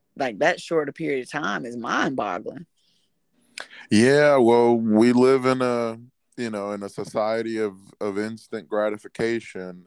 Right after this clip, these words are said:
Speaker 2: and I think that definitely is, you know, kind of plays into that, where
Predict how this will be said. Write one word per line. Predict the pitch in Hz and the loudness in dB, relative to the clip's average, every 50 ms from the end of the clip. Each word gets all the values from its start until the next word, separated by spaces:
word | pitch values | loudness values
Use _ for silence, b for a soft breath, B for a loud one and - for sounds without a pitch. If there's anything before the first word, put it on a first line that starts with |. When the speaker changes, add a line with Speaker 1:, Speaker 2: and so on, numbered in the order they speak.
| - | -18
Speaker 2:
and | 90 87 87 87 | -16 -14 -12 -12
I | 90 90 - _ | -12 -12 -14 _
think | 98 101 98 - _ | -16 -16 -16 -16 _
that | - 90 92 95 92 - _ 92 87 | -4 -2 -2 -2 -4 -6 _ _ _
definitely | 92 92 98 - - 107 104 101 101 98 95 95 - _ _ _ _ _ _ _ _ _ _ _ _ _ - | -6 -4 -4 -6 -8 -12 -12 -10 -8 -10 -10 -12 -14 _ _ _ _ _ _ _ _ _ _ _ _ _ -6
is, | 107 98 87 - - _ _ | -4 -4 -4 -6 -14 _ _
you | - 117 104 | -4 -2 -2
know, | 92 85 85 87 | -2 -2 -6 -6
kind | - - 107 101 | -2 -2 -2 -2
of | 95 - | -2 -6
plays | - - 107 110 104 104 104 95 95 | -6 -4 0 0 2 0 0 0 -2
into | 104 110 120 117 - - 104 | -2 -2 0 -2 -4 -4 0
that, | 95 92 90 90 90 90 - - | 0 0 2 2 0 -2 -4 -8
where | - 87 92 95 92 92 90 90 90 90 90 90 90 85 - | -12 -12 -8 -6 -4 -4 -4 -4 -4 -4 -6 -6 -8 -8 -12